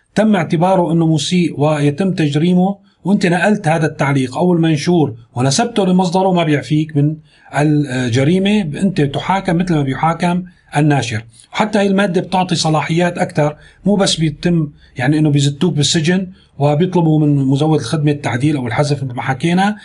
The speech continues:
أيضًا لهم الحق بمصادرة كل الأدوات اللي استخدمتها للدخول على الإنترنت. فهن بيدخلوا على بيتك، عندك لابتوب، عندك كمبيوتر، عندك موبايل، كله هذا ممكن يصادروا. المادة اللي بعدها أيضًا هي خطيرة، أيضًا أجازوا بأنه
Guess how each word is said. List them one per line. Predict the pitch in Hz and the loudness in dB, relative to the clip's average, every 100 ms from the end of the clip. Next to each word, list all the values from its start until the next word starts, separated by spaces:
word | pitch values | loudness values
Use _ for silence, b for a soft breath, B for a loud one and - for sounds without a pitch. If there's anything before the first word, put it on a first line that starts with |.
| B B | B B
أيضًا | 196 214 165 170 | 0 2 0 0
لهم | 180 | 0
الحق | 151 196 | 0 -2
بمصادرة | 147 143 139 180 175 156 | 0 0 2 0 0 0
كل | 147 - 220 214 | -2 -2 0 2
الأدوات | 196 156 156 165 180 | 0 0 2 2 0
اللي | 165 143 | 0 -2
استخدمتها | - 139 143 165 170 165 | -2 -2 -2 -2 -2 -2
للدخول | 143 123 120 147 156 156 B B | -4 -6 -4 -2 -2 -4 B B
على | 131 143 | -2 -2
الإنترنت. | 127 127 127 113 | -2 -2 -2 -2
فهن | 131 165 | 0 0
بيدخلوا | 175 208 180 | 0 0 0
على | 160 143 | 2 2
بيتك، | 160 180 180 | 0 0 -2
عندك | 135 123 113 139 | -2 -2 -2 -2
لابتوب، | 170 175 165 - B B | -2 0 -2 -4 B B
عندك | 127 123 117 | -2 -2 -4
كمبيوتر، | 123 120 156 190 185 | -4 0 0 2 0
عندك | 156 135 127 117 | 0 -2 -2 -2
موبايل، | 135 180 208 | 0 0 0
كله | - 180 143 | 0 0 2
هذا | 156 156 | 2 2
ممكن | 147 147 151 151 151 b b b | 0 0 -2 -4 -6 b b b
يصادروا. | 135 - 123 110 104 b b b 123 | -4 -2 -2 -4 -8 b b b -2
المادة | 143 233 214 | 2 2 2
اللي | 233 214 | 2 2
بعدها | 214 202 190 | 2 0 0
أيضًا | 185 175 165 | 0 0 0
هي | 165 | -2
خطيرة، | - 143 165 175 196 | -4 -2 0 0 0
أيضًا | 196 190 196 156 | 0 0 -2 -4
أجازوا | 147 147 190 190 196 208 B B B | -2 0 2 0 0 -2 B B B
بأنه | 151 165 170 175 185 | -2 0 0 0 -2